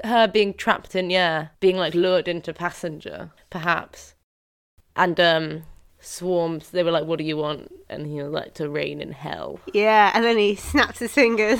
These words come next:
Speaker 2: <laughs> and off he
Speaker 1: It's
Speaker 2: goes.
Speaker 1: so dramatic. <laughs>
Speaker 2: Um, yeah, and then we kind of, that's sort of everything. Well,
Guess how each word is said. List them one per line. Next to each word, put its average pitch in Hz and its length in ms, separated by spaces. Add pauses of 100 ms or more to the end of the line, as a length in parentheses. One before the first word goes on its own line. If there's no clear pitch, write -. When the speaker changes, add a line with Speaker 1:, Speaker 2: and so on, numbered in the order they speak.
Speaker 2:
<laughs> 214 60
and 233 100
off 240 120
he 262 80
Speaker 1:
It's 202 80
Speaker 2:
goes. 220 420
Speaker 1:
so 214 80
dramatic. 196 880
<laughs> - 520
Speaker 2:
Um, 214 580 (580)
yeah, 285 400
and 254 100
then 247 280 (180)
we 240 80
kind 262 320
of, 247 140 (160)
that's 269 200
sort 254 120
of 254 80
everything. 339 420 (100)
Well, 185 360